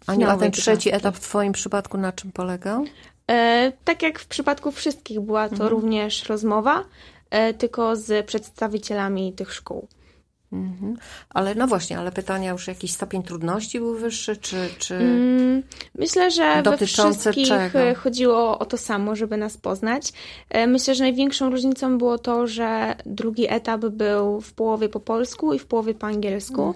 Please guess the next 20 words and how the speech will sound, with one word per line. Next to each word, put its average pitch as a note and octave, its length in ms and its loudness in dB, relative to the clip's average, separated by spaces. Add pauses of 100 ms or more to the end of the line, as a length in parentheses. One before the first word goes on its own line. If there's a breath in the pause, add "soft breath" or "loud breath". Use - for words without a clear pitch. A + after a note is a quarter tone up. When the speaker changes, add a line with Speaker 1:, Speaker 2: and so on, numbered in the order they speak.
Speaker 1:
Mhm. G#3 300 -6
Speaker 2:
Natomiast B3 580 0
trzeci A#3 420 0
etap A3 280 0
był G#3+ 180 0
już G#3 240 -2
w - 120 -18
całości G3+ 640 0
w G3 40 -6
języku F#3+ 340 -6
angielskim. E3+ 600 -10 (180)
Speaker 1:
Rozumiem. F3 480 -8 (840 soft breath)
Oczywiście G3 400 -4
macie F#3+ 560 -2
doskonale F#3+ 500 -2
opanowany F#3 520 -4
ten F3 220 -8
język, F3 360 -10
prawda? F#3 440 -8 (800 soft breath)
Aniu, G3 480 0